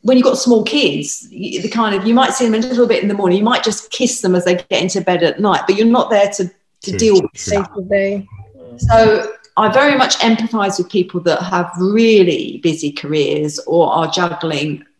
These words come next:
Speaker 1: family, career, you know, work-life balance. The whole stuff is, is really tricky. But it shouldn't stop you, because the way I look at it is if you always do what you've always done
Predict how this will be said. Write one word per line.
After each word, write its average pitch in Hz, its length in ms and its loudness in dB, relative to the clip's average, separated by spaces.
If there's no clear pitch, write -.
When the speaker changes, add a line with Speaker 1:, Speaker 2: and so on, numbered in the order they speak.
Speaker 1:
family, 165 920 -2
career, 156 840 -2
you 120 140 -6
know, 113 380 -8
work-life 170 500 2
balance. 147 460 -2
The 170 80 -10
whole 160 220 -6
stuff - 320 -8
is, 165 240 -6
is 175 220 -2
really 175 440 0
tricky. - 640 -10
But 208 120 2
it 202 120 -2
shouldn't 269 380 0
stop - 580 -4
you, - 220 -12
because 202 640 -2
the 185 140 -2
way 226 160 2
I 214 240 0
look 180 200 -4
at - 260 -14
it - 140 -8
is 156 160 -4
if - 200 -8
you 262 160 -8
always 294 440 0
do 233 160 -2
what 170 140 -2
you've 190 140 -4
always 175 320 0
done 160 420 -8